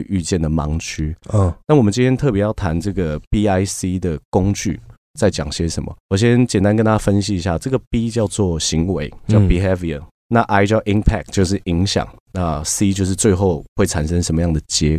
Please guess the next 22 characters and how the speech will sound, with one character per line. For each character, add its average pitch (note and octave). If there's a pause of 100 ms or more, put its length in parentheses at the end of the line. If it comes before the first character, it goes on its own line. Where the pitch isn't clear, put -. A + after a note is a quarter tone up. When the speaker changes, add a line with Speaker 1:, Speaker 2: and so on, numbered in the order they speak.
Speaker 1:
果。 -
Speaker 2:
嗯。 F2+ (260)
Speaker 1:
我 A#2+
一 F3+
直 C3+
都 B2+
不 A#2
认 A2+
为 E2+
说 F2+
身 A2
为 F#2+
一 E2+
个 F2
主 F2
管 D2+
是 F2+
不 G2
能 E2
去 D#2+
纠 F#2
正 F2